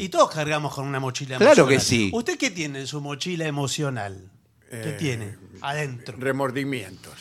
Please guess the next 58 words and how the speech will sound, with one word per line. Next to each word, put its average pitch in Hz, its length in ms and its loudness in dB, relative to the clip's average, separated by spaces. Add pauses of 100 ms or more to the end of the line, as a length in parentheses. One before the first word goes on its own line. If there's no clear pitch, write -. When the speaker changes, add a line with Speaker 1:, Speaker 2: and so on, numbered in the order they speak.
Speaker 1:
Bueno, 208 440 4 (240)
eso 311 280 2
es - 100 2
una 214 160 2
gran 254 240 6
mochila, 170 540 2
los 170 200 2
Speaker 3:
<laughs> - 0 -
Veintisiete 202 680 4
Speaker 1:
remordimientos. 139 120 2
Speaker 3:
kilos 180 300 6
de 143 60 6
Speaker 1:
Y - 20 6
Speaker 3:
remordimiento. 123 640 2
Speaker 1:
bueno, 135 340 -2
por 127 180 -6
eso. 139 240 -6 (380)
Los 226 220 0
tiene 311 280 0
que 165 160 -4
tirar. 143 400 -2
¿Sabe 240 180 -2
lo 196 100 0
que 147 120 -2
tiene 143 180 -2
que 123 80 -4
hacer 185 220 -6
con 160 100 -6
los 110 140 -6
remordimientos? 117 600 -10
Speaker 3:
No. 180 80 -4
Speaker 1:
Abre 226 240 2
la 160 140 2
mochila. 139 380 -4
Speaker 2:
Ya 254 180 8
está, 190 560 4
eso 226 400 4
Speaker 1:
Abre 262 180 4
la 202 140 4
mochila. 196 540 2
Speaker 2:
blanqueo. 214 840 4
Speaker 1:
Y 220 80 -4
lo 233 140 4
saca 277 340 4
de, 233 160 0
lo 202 140 2
vas 247 180 2
tirando 233 360 -4
de 202 100 2
a 202 80 4
Speaker 2:
Sí. 240 80 2
Speaker 1:
uno 240 160 4
al 196 80 6
Speaker 3:
¿Y 196 40 2
dónde 220 180 6
Speaker 1:
río. 160 180 6
Speaker 3:
los 160 160 0
tiro? 139 600 0